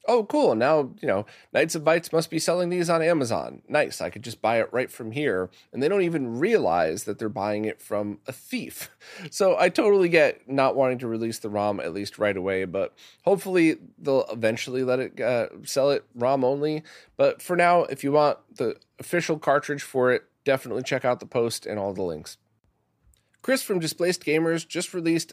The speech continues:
another video in the Behind the Code series, and this was for one of the most requested games that he had had, Strider for the N E S. And I think I'm just gonna use Chris's words to describe this.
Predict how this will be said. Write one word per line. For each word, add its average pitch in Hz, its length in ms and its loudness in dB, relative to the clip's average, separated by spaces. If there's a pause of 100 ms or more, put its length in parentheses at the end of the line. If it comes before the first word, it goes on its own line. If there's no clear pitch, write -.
another 135 360 -2
video 143 420 2
in 113 300 0
the 110 80 0
Behind 123 420 -2
the 110 60 -4
Code 139 320 -2
series, 160 500 -4 (260)
and 143 300 2
this 175 300 0
was 247 100 -6
for 175 400 2
one 151 240 2
of 147 100 -2
the 143 60 -6
most 127 380 0
requested 160 640 -4
games 127 560 0
that 110 140 -4
he 104 160 -4
had 98 120 -2
had, 147 480 2 (340)
Strider 143 640 2
for - 140 -4
the 104 160 2
N 113 140 2
E 107 120 2
S. - 360 -2 (360)
And 120 220 2
I 135 80 0
think 202 260 -2
I'm 151 120 -2
just 156 180 -6
gonna 156 120 -4
use 143 300 -2
Chris's 139 480 -6
words 131 320 0
to - 100 -14
describe 139 460 0
this. 92 320 -2